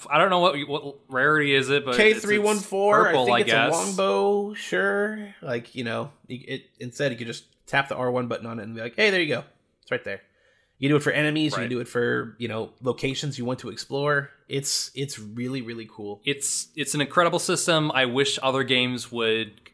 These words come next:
Speaker 1: just completely rip it off wholes-, wholesale.
Speaker 2: For sure. Like, Siege, get it, take some notes.
Speaker 1: Oh, oh my God, I wish.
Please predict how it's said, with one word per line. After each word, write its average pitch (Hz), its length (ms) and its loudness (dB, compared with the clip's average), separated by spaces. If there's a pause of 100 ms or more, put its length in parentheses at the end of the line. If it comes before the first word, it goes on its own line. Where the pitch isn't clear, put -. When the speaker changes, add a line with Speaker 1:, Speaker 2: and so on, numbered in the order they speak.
(200)
Speaker 1:
just - 300 -12
completely 143 460 -4
rip 127 240 -2
it 131 60 2
off 120 220 2
wholes-, 113 360 -6
wholesale. 95 580 -6 (180)
Speaker 2:
For 143 160 -4
sure. 127 340 2 (100)
Like, 113 140 -4
Siege, 185 380 -2
get 165 140 0
it, - 140 -14
take 180 180 -2
some 156 140 -2
notes. - 400 -2 (840)
Speaker 1:
Oh, 202 400 6 (380)
oh - 200 -2
my 135 120 -6
God, 135 260 -4
I 123 60 -6
wish. 117 440 -12